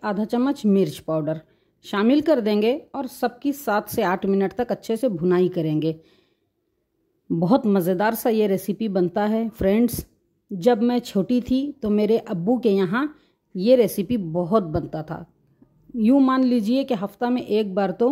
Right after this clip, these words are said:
ज़रूर बनता था, खड़े मसाले का गोश्त और यही चारू पानी। तो मैं सोची कि आपके साथ इसकी भी रेसिपी शेयर करूं, इंशाल्लाह आप लोगों को ज़रूर पसंद आएगा। देखिए,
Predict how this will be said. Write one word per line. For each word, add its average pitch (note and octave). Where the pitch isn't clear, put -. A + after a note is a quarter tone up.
ज़रूर G3
बनता E3
था, E3+
खड़े G#3
मसाले G3
का F3+
गोश्त A#3
और F4
यही F3+
चारू F3
पानी। D#3+
तो E4
मैं B3
सोची B3+
कि C4+
आपके A#3+
साथ B3
इसकी A#3
भी C#4+
रेसिपी A3+
शेयर G#3
करूं, B3+
इंशाल्लाह A3+
आप F#3
लोगों G3+
को B3+
ज़रूर F#3
पसंद E3+
आएगा। D#3
देखिए, C#4+